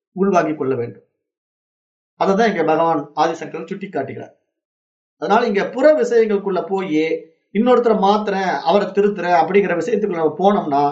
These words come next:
நமக்கு நிச்சயமாக மன அமைதி பாதிக்கப்படும், மன அமைதி கெடும். ஆகவே மற்றவர்களை திருத்துவதை விட தன்னை திருத்திக் கொள்வதுதான் இங்கு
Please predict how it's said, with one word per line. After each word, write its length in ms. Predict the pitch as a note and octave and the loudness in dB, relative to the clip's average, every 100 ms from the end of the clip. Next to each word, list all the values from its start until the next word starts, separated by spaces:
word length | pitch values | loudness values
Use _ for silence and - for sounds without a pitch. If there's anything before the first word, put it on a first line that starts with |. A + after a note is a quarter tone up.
| - - _ _ _ _ - | -4 -14 _ _ _ _ -2
நமக்கு 240 | G3 G3+ | 0 2
நிச்சயமாக 600 | G3 G3+ C4 A3+ G3 G#3+ G#3 | 0 -2 0 2 2 2 2
மன 200 | E3 F#3+ G3 | 0 2 2
அமைதி 380 | E3+ D#3+ F3 D4 - _ D3 | 0 -2 -2 -4 -8 _ -2
பாதிக்கப்படும், 800 | D#3+ F#3+ F#3+ F#3 - C#3+ C#3+ C3 - _ _ _ _ _ - | 0 0 -6 -8 -6 -2 -4 -6 -14 _ _ _ _ _ -2
மன 160 | D#3+ G#3 | 2 4
அமைதி 300 | F#3 E3 F3 F#3+ | 2 -2 -6 -6
கெடும். 420 | F3+ D#3+ E3 C#3 - _ _ _ _ | -4 -2 0 -2 -8 _ _ _ _
ஆகவே 380 | E3+ F#3 F3+ G#3+ D4+ - - _ _ C#3 | 0 2 2 0 -2 -6 -18 _ _ -2
மற்றவர்களை 560 | F#3 - D4 C4 A#3 | -2 0 2 2 2
திருத்துவதை 520 | G#3 A3+ A#3+ B3 G#3 F3+ | 2 2 2 0 0 0
விட 160 | F#3 C4+ - - | -2 -4 -6 -10
தன்னை 340 | - F#3+ C4 B3 | -2 0 0 0
திருத்திக் 400 | - A3+ C4 A3+ | -2 -2 -6 2
கொள்வதுதான் 520 | G3+ G3 F3+ F#3 B3 | 2 2 0 0 0
இங்கு 240 | G3 E3 | -2 2